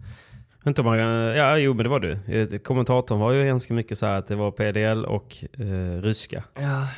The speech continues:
Speaker 1: Gick väl mycket på gamla resultat liksom, såklart.
Speaker 2: Det tror jag också. Eh, men, eh, kollar man på uppställningen och laget P D L hade på här sidan så var de helt klart favoriter.
Speaker 1: Ja.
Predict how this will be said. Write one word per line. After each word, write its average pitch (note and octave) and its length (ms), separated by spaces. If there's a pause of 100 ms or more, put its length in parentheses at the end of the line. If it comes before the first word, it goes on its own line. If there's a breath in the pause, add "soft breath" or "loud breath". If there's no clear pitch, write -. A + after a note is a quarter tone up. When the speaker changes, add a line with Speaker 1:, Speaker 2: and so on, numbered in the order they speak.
Speaker 1:
Gick A#2 220
väl G#2+ 100
mycket A2+ 280
på G#2+ 60
gamla G2+ 300
resultat G2 460
liksom, - 220
såklart. G2 520
Speaker 2:
Det A#2+ 160
tror A#2 180
jag G2+ 80
också. G2 180 (340 loud breath)
Eh, G2+ 420
men, G#2 380
eh, G2 320
kollar G#2 300
man F#2 220
på F#2 360 (320 soft breath)
uppställningen F#2+ 840
och F#2+ 120
laget F#2+ 460
P G#2+ 120
D G#2+ 100
L G2+ 120
hade G#2 240
på - 120
här G#2+ 160
sidan F#2+ 420
så F#2+ 120
var F#2+ 120
de F2+ 140
helt F#2+ 260
klart F2+ 160
favoriter. - 560
Speaker 1:
Ja. F#2 160